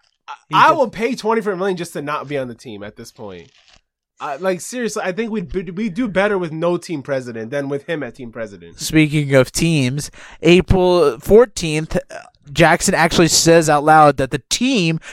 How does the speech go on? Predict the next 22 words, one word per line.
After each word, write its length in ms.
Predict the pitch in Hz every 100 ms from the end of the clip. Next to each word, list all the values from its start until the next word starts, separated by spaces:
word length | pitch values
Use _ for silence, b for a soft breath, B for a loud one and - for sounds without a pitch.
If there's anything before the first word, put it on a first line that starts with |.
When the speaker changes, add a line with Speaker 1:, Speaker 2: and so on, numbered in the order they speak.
| B
Speaker 2:
should 220 | - 180
trade 340 | - 214 185 175
Carmelo 460 | 175 156 147 147
Anthony. 440 | 151 156 - 139 113
Speaker 1:
Oh, 380 | 127 143 151
my 220 | 135 120 110
God. 540 | 92 101 107 85 80
You 120 | 147
mean 280 | 196 226 190
you, 420 | 160 240 135 92 -
'cause 180 | 190 147
you 160 | 190 202
are 200 | 196 202
the 100 | 247
team, 300 | - 214 165
basically. 600 | 131 127 110 104 92 - b b b b _ b -
Speaker 2:
And 100 | 131
then 200 | 123 123
June 400 | - 170 196 214
twenty-first, 880 | - 240 - 175 143 190 - - 135
twenty 240 | 143 139
seventeen, 720 | 151 135 139 - 190 139